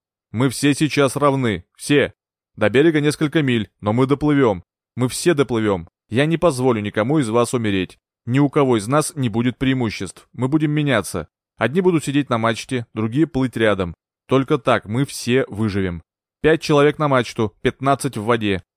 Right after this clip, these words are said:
Меняемся часто, чтобы сильно не уставать». Притворяя слова в дела, Энтони перебросил ногу и погрузился в воду.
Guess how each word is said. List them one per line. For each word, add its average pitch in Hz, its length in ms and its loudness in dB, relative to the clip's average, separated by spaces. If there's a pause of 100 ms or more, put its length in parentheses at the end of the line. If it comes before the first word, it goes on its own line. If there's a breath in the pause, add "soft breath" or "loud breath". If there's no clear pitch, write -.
(160)
Меняемся 143 440 -2
часто, 127 320 0
чтобы 117 220 -2
сильно 127 220 -4
не 123 120 -2
уставать». 104 500 0 (640)
Притворяя 110 440 0
слова 101 320 0
в 90 60 -10
дела, 135 380 -2
Энтони 147 340 -4
перебросил 123 560 -2
ногу 160 260 0
и - 140 -6
погрузился 110 640 -4
в 98 100 -6
воду. 90 340 -4